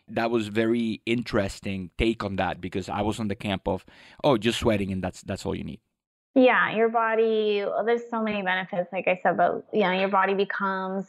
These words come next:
Speaker 2: kind of more adaptable to when you're exposed to that high heat, just like exposed to high cold. I've been doing some cryotherapy here in Phoenix, and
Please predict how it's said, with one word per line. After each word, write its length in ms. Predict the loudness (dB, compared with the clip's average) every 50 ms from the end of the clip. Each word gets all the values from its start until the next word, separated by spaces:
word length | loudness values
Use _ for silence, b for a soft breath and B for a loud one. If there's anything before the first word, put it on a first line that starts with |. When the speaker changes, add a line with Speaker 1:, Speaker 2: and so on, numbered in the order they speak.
| -6 -2
Speaker 2:
kind 120 | 0 0
of 140 | 2 2 4
more 300 | 4 4 6 6 4 4
adaptable 840 | 4 2 2 2 2 2 2 0 0 -2 2 2 4 2 2 0 -2 -2
to 420 | 0 2 2 4 4 4 4 4
when 160 | 4 4 4
you're 180 | 2 0 0 -2
exposed 440 | -6 -8 -6 -4 -2 -2 -2 -2 -2
to 80 | 0
that 180 | 2 2 2 2
high 160 | 0 -2 -2
heat, 260 | 0 0 2 2 2
just 200 | 0 -2 -2 2
like 160 | 2 2 2 0 _
exposed 420 | _ -4 2 4 4 4 4 2 2
to 280 | 4 4 6 4 4 0 -4 B B B B B
high 480 | B -6 -2 2 4 4 4 4 2 0 -2
cold. 360 | 0 4 6 6 8 8 6
I've 60 | 6
been 140 | 4 2 0
doing 220 | 0 0 -2 -2 0
some 160 | -2 -2 -2
cryotherapy 1120 | 0 2 4 4 6 6 6 6 6 6 6 6 6 6 6 4 0 -2 -4 -4 -2 -2 0
here 240 | 2 4 4 4
in 180 | 4 2 -2 -4
Phoenix, 540 | -4 -4 -4 0 2 2 4 2 2 0 0 2
and 380 | 4 4 4 2 0 -4 -10